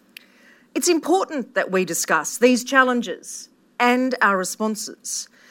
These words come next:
and I welcome the opportunity to do that here tonight. It is clear, as the Prime Minister and I have laid out in successive speeches and public statements,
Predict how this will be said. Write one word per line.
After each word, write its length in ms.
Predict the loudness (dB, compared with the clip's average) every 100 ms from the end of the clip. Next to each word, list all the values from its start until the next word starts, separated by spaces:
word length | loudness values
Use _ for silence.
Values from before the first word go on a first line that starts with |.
| -14 2
and 100 | 4
I 80 |
welcome 380 | 8 6 6 0
the 80 | -2
opportunity 640 | -4 -10 -10 -10 -10 -14 -14
to 100 | -16
do 180 | -8 -4
that 200 | -4 -4
here 200 | -6 -6
tonight. 540 | -6 -6 -8 -8 -18 _ _ _ _ -20 -20 _ _ _
It 100 | -2
is 240 | 0 0
clear, 440 | -4 -2 -2 0 -2
as 140 | -4
the 80 | -6
Prime 260 | 0 0 2
Minister 460 | 0 -2 -2 -2
and 120 | 0 0
I 340 | 0 0 -4
have 360 | -8 -8 -10 -20 -20 -2
laid 260 | 2 4
out 340 | 4 4 2 0
in 200 | -4 -4
successive 580 | -4 -4 0 0 -2 -6
speeches 500 | -4 -4 -4 -6 -4
and 160 | -4
public 320 | -2 -2 -4
statements, 680 | -6 -6 -8 -8 -14 -10 -12